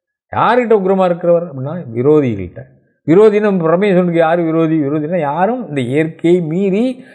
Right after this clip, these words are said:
செயல்படுகின்றவர்கள் யார் யார் இருக்காளோ அவெல்லாம் விரோதி தான் அவருக்கு. ஏன்னா அவருடைய படைப்பில் எது எப்படி இருக்கணும்னு அவர் திரு-, தீர்மானம் பண்ணி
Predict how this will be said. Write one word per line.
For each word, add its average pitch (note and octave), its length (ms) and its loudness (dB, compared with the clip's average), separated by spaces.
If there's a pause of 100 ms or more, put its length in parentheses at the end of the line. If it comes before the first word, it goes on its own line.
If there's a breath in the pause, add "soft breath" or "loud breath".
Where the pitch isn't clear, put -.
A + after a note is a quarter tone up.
(120)
செயல்படுகின்றவர்கள் D#3 840 0
யார் B2+ 220 0
யார் C#3+ 180 2
இருக்காளோ D#3 320 2
அவெல்லாம் G#3+ 480 0 (2500)
விரோதி E3 320 2
தான் D3+ 180 0
அவருக்கு. A#2+ 260 -4 (1300)
ஏன்னா D#3+ 120 -2
அவருடைய C#3 340 0
படைப்பில் E3+ 500 0 (1500)
எது D3+ 200 4
எப்படி F3+ 240 0
இருக்கணும்னு G3 440 0
அவர் E3 200 0
திரு-, D3+ 200 -4
தீர்மானம் F3+ 400 2
பண்ணி D3+ 220 -4